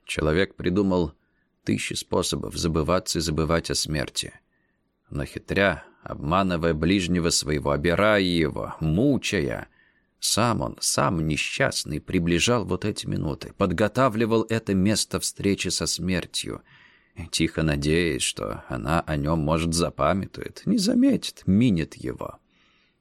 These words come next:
Ведь он такой маленький, и грехи его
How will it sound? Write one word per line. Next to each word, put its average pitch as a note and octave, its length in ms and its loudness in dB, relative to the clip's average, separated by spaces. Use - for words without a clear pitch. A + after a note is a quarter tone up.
Ведь D2+ 240 0
он - 100 -2
такой - 300 -4
маленький, - 800 -6
и - 80 -2
грехи E2+ 560 4
его G2+ 360 2